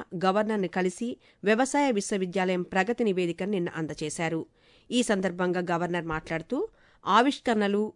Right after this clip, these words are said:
పరిశోధనలు, ప్రయోగ ఫలితాలు క్షేత్రస్థాయిలో రైతులకు అందుబాటులోకి రావాలని సూచించారు. వాతావరణ మార్పులు, మార్కెట్ ధరలు, ప్రకృతి వైపరీత్యాలతో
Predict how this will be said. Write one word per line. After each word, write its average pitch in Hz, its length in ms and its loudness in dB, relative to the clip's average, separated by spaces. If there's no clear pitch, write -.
పరిశోధనలు, 180 840 -2
ప్రయోగ 202 320 2
ఫలితాలు 175 680 -2
క్షేత్రస్థాయిలో 196 840 0
రైతులకు 180 500 -2
అందుబాటులోకి 180 600 -4
రావాలని 170 420 -4
సూచించారు. 156 640 -4
వాతావరణ 185 480 2
మార్పులు, 185 600 0
మార్కెట్ 175 420 0
ధరలు, 180 340 -2
ప్రకృతి 262 360 2
వైపరీత్యాలతో 202 960 0